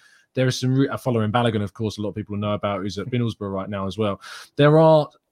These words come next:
so much excited to be about Arsenal. It's a really exciting time to be an Arsenal fan and to get Champions League and then to see where we are in twelve months' time, hopefully after another big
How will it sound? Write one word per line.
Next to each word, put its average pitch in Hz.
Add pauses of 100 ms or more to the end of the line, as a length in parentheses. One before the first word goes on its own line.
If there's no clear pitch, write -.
so 185
much 165
excited 147
to -
be 139
about 117
Arsenal. 120
It's 101
a 113
really 143
exciting 135
time 120
to 107
be 113
an 110
Arsenal 104
fan 104
and 101
to -
get 143
Champions 117
League 110
and 107
then 107
to -
see 127
where 113
we 113
are 107
in 107
twelve 107
months' 104
time, 104
hopefully 131
after 107
another 107
big 113